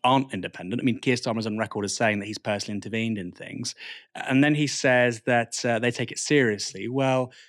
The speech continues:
we have a, an interesting case study here because you have a woman who's basically appealed to two separate authorities, the Houses of Parliament and to the Labour Party. The Houses of Parliament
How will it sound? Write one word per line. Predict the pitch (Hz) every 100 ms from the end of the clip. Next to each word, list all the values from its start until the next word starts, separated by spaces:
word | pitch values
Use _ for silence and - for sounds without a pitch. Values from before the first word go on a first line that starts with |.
| _
we | 147
have | 143 165
a, | 139 - -
an | 139
interesting | 175 - 123
case | 156 160
study | - 101
here | 95 95 113
because | 147 135 123 120 - - -
you | 123
have | 127 135
a |
woman | 120 131 131 107
who's | 117 117 107 - _ _ _ - - _ _ -
basically | 143 - 127
appealed | - 135 123
to | -
two | - 156
separate | - -
authorities, | - - 107 98 95 123 160 - -
the | -
Houses | 127 123 117
of |
Parliament | - 110 110 110
and | 120
to |
the | 120
Labour | 113 98
Party. | 104 101 -
The | 123
Houses | 131 131
of | 120
Parliament | 131 123 120 113